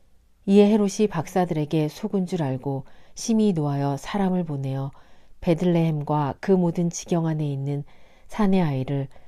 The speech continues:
박사들에게 자세히 알아본 그때를 기준하여 두 살부터 그 아래로 다 죽이니, 이에 선지자 에레미야를 통하여 말씀하신 바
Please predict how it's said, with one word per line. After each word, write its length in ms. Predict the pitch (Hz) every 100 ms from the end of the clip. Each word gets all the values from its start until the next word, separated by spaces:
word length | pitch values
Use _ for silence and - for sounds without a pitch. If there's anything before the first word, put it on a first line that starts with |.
| - - -
박사들에게 760 | - 151 185 160 151 147 156
자세히 480 | 147 - 165 175 165
알아본 460 | - 151 156 160 156
그때를 480 | - 165 170 170 165
기준하여 680 | - 160 165 151 139 147 - - - - -
두 120 | -
살부터 720 | 185 196 175 - 170 165 151
그 160 | - 175
아래로 480 | - 156 156 156 151
다 220 | 147 156
죽이니, 500 | - 143 139 139 139 - - - - - -
이에 180 | 170 170
선지자 540 | 196 202 190 180 175 -
에레미야를 580 | 165 170 170 165 156 165
통하여 340 | - 170 160
말씀하신 680 | 151 135 143 170 147 - 139
바 220 | 139 135